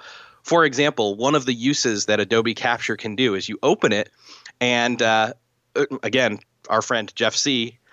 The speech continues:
he opened it up and aimed it at the program or the, uh, I don't know, I forget what we call it officially, but basically the,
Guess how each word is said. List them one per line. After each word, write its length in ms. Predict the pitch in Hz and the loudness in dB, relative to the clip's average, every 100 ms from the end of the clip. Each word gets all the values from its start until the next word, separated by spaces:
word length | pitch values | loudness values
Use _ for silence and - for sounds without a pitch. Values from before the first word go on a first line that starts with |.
| - - _ _ | -20 -20 _ _
he 400 | - 208 175 - | -2 0 0 2
opened 320 | 143 151 156 | 2 4 2
it 120 | 143 | 4
up 180 | 123 120 - - | 2 0 -4 -2
and 320 | 117 113 104 _ | 0 0 -4 _
aimed 260 | 127 147 | 2 4
it 160 | 139 131 | 2 0
at 280 | 117 120 - | 0 0 -2
the 400 | 110 117 110 110 - | -6 -4 -4 -8 -10
program 680 | - 160 165 110 98 110 127 | 0 0 2 -2 0 -4 -4
or 200 | 110 110 | 2 2
the, 320 | 101 107 104 92 | 4 -2 -4 -6
uh, 340 | 104 98 95 - _ _ _ | -6 -4 -8 -8 _ _ _
I 60 | 110 | 0
don't 80 | |
know, 80 | 95 | 2
I 80 | 90 | 0
forget 320 | - 110 120 | 0 0 2
what 140 | 110 101 | 2 0
we 100 | 101 | 2
call 220 | 113 104 | 2 2
it 40 | |
officially, 380 | 95 113 107 98 | 2 0 0 -2
but 140 | 98 | -2
basically 400 | 117 160 160 147 | 0 0 2 0
the, 260 | 127 123 113 | 0 0 -2